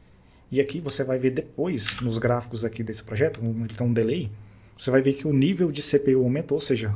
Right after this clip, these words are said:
a quantidade de C P U consumida aqui aumentou, e o uso de memória também aumentou, mas especialmente de C P U. Você vai ver que teve um, aqui, eu vejo que chegou a noventa e seis por cento. Então, como a gente tem uma C P U aqui, uma máquina bem simples,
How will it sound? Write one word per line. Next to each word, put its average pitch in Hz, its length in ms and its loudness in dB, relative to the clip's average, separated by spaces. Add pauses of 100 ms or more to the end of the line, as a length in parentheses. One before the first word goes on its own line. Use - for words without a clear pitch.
(120)
a 110 60 -14
quantidade 123 400 -2
de 165 80 -8
C 143 140 0
P 147 100 4
U 131 120 8
consumida 139 580 0
aqui 127 160 -4
aumentou, 151 520 0 (600)
e 135 100 4
o 165 80 6
uso 165 300 2
de 156 140 -2
memória 151 400 4
também 147 180 0
aumentou, 151 300 2
mas 113 160 -2
especialmente 151 640 -2
de 147 80 -8
C - 120 2
P 196 140 2
U. 110 240 0
Você 107 220 -6
vai 127 100 0
ver 123 140 2
que - 80 -16
teve 131 200 -2
um, 143 40 -2 (120)
aqui, 117 200 -4
eu 107 80 0
vejo 113 200 -2
que 127 80 -10
chegou 120 460 -4 (480)
a 123 60 0
noventa 131 400 0
e 185 40 2
seis 156 220 -2
por - 160 -6
cento. - 420 -2 (140)
Então, 120 160 -2
como 147 160 -4
a 143 40 -2
gente 139 200 -4
tem 131 100 -4
uma 131 100 -6
C 135 120 -8
P 127 140 0
U 120 60 2
aqui, 120 180 -2
uma 117 100 2
máquina 117 320 2
bem 135 260 2
simples, 156 640 0